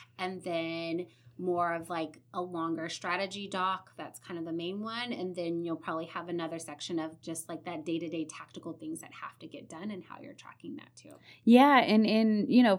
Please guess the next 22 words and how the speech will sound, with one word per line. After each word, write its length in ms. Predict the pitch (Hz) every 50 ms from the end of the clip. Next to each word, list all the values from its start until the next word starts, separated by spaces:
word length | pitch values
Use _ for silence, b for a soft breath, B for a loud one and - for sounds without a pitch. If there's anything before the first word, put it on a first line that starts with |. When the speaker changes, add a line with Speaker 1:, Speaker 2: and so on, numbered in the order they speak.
| - -
Speaker 2:
for 140 | 208 208
that 260 | 196 196 196 190 - -
reason, 640 | 151 151 160 180 214 247 254 214 - 165 147 147
in 220 | - - 156 160 156
kind 280 | 160 - 190 180 180
of 80 | 180 165
my 600 | 165 160 160 165 165 170 180 190 180 170 160 156 156 b b b b b b -
go-to-market 600 | - - 165 170 175 165 165 156 160 - - -
template, 560 | - - - 196 208 190 - 151 139 139 - - -
I 120 | - 196 214
actually 260 | 214 - - 247 220
keep 200 | - - 226 -
a 60 | 208
space 580 | 185 - - - 180 190 160 131 143 - - -
for 160 | - 180 165
documents, 640 | 156 180 202 196 - - 147 123 - - - - -
right? 120 | 156 165
Speaker 1:
Yes. 80 | 185 -
Speaker 2:
Because 260 | 190 180 190 180 165
there 140 | 180 160 160
can 440 | - - - 226 262 269 254 233
be, 360 | 190 180 165 160 151 147 147